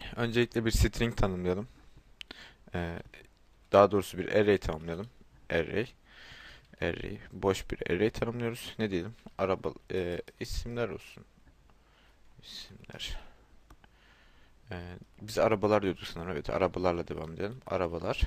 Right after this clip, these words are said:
Daha sonra new stringimize, pardon, string, stringimizin sayısını, e, array'imizin sayısını belirtiyoruz. Şimdi string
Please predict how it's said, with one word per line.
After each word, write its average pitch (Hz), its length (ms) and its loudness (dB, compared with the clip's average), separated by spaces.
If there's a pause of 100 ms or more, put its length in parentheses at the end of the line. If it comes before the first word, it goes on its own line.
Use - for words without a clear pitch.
(1200)
Daha 104 160 4
sonra - 300 -12
new 87 200 -8
stringimize, 85 1080 -2 (600)
pardon, - 680 -10 (960)
string, - 720 -12 (1400)
stringimizin 85 800 -8 (480)
sayısını, - 640 2 (260)
e, - 240 4
array'imizin 87 420 2
sayısını 101 440 -4
belirtiyoruz. 110 540 0 (500)
Şimdi 135 320 6 (1400)
string - 600 -10